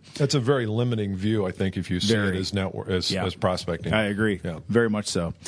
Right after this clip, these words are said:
Speaker 2: Uh, the second thing is, is people tend to go to what they would call the, the traditional places when you say this. Networking, they go, "Oh, yeah, I go to, I go to Chamber of Commerce after hours all the time."
Speaker 1: Yeah.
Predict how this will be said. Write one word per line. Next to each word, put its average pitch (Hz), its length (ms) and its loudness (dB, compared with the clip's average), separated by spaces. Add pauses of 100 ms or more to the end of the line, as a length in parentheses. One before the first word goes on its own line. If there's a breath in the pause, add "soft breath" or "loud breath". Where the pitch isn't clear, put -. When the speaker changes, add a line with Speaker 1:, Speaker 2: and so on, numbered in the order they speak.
(240 loud breath)
Speaker 2:
Uh, 107 180 2
the 110 140 -2
second 214 220 4
thing 113 140 0
is, 113 180 0
is 113 100 -8
people 151 320 2
tend 151 220 2
to 117 60 4
go 113 200 4
to 110 80 2
what 113 140 -2
they 110 80 2
would 101 100 0
call 95 240 0
the, 95 180 -4
the 101 120 0
traditional 110 560 0
places 110 440 -2
when 98 100 0
you 90 100 0
say 110 180 2
this. - 260 -8 (340 loud breath)
Networking, 110 440 2
they 104 60 0
go, 98 180 0
"Oh, 165 100 4
yeah, 156 240 0
I 131 120 2
go 175 80 2
to, 117 120 4 (180)
I 156 100 4
go 151 80 2
to 104 100 0
Chamber 117 320 0
of 95 80 -6
Commerce 104 320 0
after 104 280 2
hours 95 280 -2
all 110 240 4
the 87 100 -6
time." 90 240 -6
Speaker 1:
Yeah. 82 180 -2